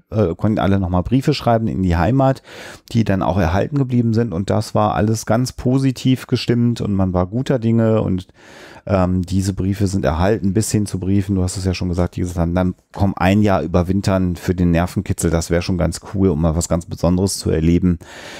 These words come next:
Ähm, das war so die Idee. Zwischen Grönland und der Einfahrt in die,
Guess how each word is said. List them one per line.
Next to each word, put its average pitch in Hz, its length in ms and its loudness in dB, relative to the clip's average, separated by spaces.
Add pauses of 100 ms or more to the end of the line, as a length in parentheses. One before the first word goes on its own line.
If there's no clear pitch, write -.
(200)
Ähm, 87 280 2
das 95 200 -2
war 95 140 2
so 90 120 -2
die 82 180 -4
Idee. 92 340 2 (520)
Zwischen 131 340 0
Grönland 170 540 2
und 110 140 -2
der 110 240 0
Einfahrt 147 680 2
in 135 280 2
die, 117 420 2